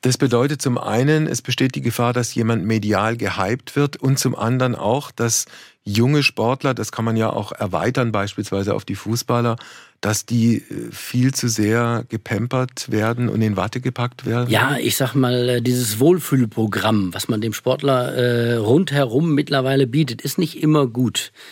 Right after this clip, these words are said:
Speaker 2: Weil der muss sich auf der Loipe nachher ja auch durchbeißen, aber das wird er eben im normalen Leben auch machen müssen. Äh, und da muss man ihn auch zu erziehen, drauf hinführen, sag ich jetzt mal. Also auch, auch wenn so Schnellerfolge manchmal kommen,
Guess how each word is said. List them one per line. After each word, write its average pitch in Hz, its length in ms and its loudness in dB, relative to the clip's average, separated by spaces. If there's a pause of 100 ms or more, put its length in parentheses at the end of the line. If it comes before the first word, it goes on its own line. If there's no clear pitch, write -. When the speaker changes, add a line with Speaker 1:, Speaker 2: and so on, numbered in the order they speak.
(160)
Speaker 2:
Weil 113 120 -4
der 113 120 4
muss 151 200 4
sich 160 180 -4
auf - 120 -4
der 120 140 -2
Loipe 165 260 2
nachher 185 260 0
ja 175 120 0
auch 165 100 -8
durchbeißen, 185 760 0
aber 139 180 -2
das 127 180 -2
wird 160 180 0
er - 160 -4
eben 156 200 0
im 147 120 2
normalen 135 440 2
Leben 143 320 0
auch 156 240 -2
machen 104 260 -8
müssen. 85 300 -16 (680)
Äh, 120 240 0
und 131 200 -2
da 131 80 2
muss 165 240 4
man 165 120 2
ihn 160 140 -4
auch 156 140 -4
zu 160 200 2
erziehen, 143 880 0 (180)
drauf 117 220 -2
hinführen, 127 760 2
sag 90 180 -12
ich - 80 -18
jetzt - 200 -14
mal. 95 120 -16 (460)
Also 123 220 0
auch, 147 240 0
auch - 160 0
wenn 156 180 0
so 143 180 4
Schnellerfolge 127 920 2
manchmal 101 480 -2
kommen, 117 440 0